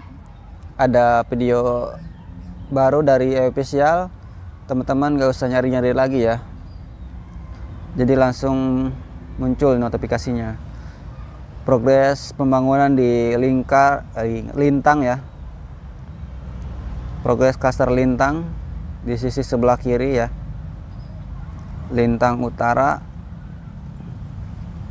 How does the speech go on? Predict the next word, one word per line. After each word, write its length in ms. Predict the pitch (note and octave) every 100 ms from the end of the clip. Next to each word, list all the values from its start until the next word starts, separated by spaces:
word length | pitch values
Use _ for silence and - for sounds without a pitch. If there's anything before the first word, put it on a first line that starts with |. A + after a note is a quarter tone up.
| - - - - - - - - - - - - - - - - - - - - - - - - -
Progres, 720 | A#2+ A2 B2+ B2+ B2+ - -